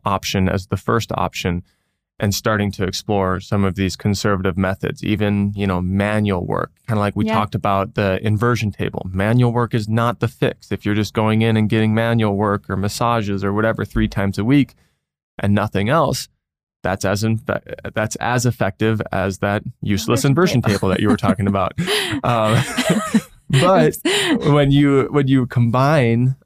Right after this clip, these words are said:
Speaker 1: a great manual therapist, so who has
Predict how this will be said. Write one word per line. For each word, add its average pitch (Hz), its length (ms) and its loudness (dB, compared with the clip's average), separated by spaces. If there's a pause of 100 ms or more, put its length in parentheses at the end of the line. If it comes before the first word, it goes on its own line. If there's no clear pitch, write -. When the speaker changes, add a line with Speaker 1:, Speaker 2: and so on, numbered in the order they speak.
(140)
Speaker 1:
a 113 120 -2
great 113 380 2
manual 110 380 2
therapist, 123 760 0 (260)
so 104 200 -2
who 104 100 0
has 98 220 -2